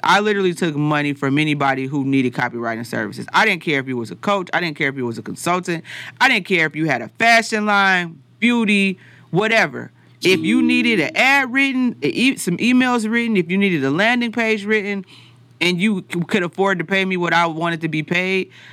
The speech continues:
I was doing the project. And I always did the project well. But what happened was,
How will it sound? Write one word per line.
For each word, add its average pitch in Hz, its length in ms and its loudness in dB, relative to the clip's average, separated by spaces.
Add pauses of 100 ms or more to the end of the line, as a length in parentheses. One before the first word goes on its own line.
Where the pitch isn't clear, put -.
(180)
I 165 220 6
was 160 400 0
doing 165 340 0
the 143 80 -6
project. 120 540 -6 (340)
And 202 160 2
I 233 120 6
always 220 420 2
did 170 220 2
the 156 60 -8
project 156 580 -2
well. 120 520 -2 (100)
But 156 260 -2 (800)
what 110 180 -2
happened 190 380 0
was, 127 480 -2